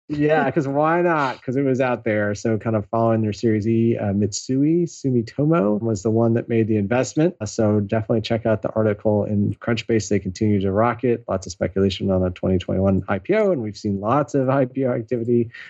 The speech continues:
Lemonade, Root, et cetera this, uh, year. So definitely one of those companies that, uh, is looking to expand basically to,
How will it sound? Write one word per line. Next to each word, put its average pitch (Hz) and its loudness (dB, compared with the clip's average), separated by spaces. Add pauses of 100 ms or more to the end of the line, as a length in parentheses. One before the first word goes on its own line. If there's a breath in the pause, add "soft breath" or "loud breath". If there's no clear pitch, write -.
(200 loud breath)
Lemonade, 95 0
Root, 107 0 (340 loud breath)
et 92 -8
cetera 120 0
this, 113 -4
uh, 113 0
year. 113 0
So 98 0
definitely 104 0 (100)
one 113 0
of 117 0
those 113 0
companies 104 -2
that, 101 -2
uh, 98 0
is 107 2
looking 113 0
to 107 2
expand 101 0
basically 107 0
to, 101 0